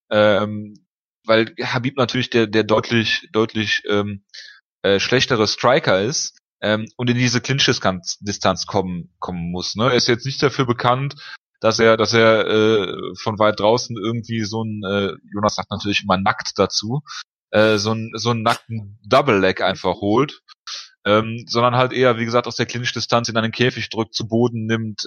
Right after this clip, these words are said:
äh, äh, ja, dieses, dieses griechisch-römische Sambo, wie auch immer man's nennen mag, diesen Stil hat, hat Habib halt. Und da kannst du halt, wenn du, wenn du halt gute Beinarbeit hast,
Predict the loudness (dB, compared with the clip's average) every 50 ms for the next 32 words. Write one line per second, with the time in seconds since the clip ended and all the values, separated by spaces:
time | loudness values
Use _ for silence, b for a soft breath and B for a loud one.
0 | -2 2 2 4 4 4 2 2 2 0 0 -2 -4 -4 -8 -12 -14 B B B
1 | B B _ _ _ -14 -14 -12 _ -2 2 2 2 2 2 -2 -4 -4 -4 -6
2 | -6 -6 -6 -4 -4 -2 -2 0 -2 -2 0 2 2 2 4 2 0 2 2 2
3 | 2 2 2 0 -2 -4 -4 -6 -4 -2 -2 -2 -2 -2 -2 0 0 0 0 0
4 | 0 2 2 2 2 0 0 2 2 2 0 -2 -2 -2 -2 0 0 -2 -2 -2
5 | -4 -10 -10 -10 -10 -6 -2 0 2 2 2 0 _ _ -8 -8 -6 -4 -4 -4
6 | -4 -4 -8 -4 0 2 2 2 2 0 B B B B B B B B -12 -10
7 | -10 -10 -10 -10 -4 0 2 2 2 0 0 -2 -2 0 -2 -4 -2 0 2 4
8 | 4 4 4 4 2 0 -4 -4 -4 -2 -4 -4 -6 -6 -6 -8 -8 -6 -4 -2
9 | -2 -2 -4 -8 -10 -8 -2 2 2 2 4 4 4 4 4 2 2 2 2 0
10 | 0 0 -2 -10 -12 -18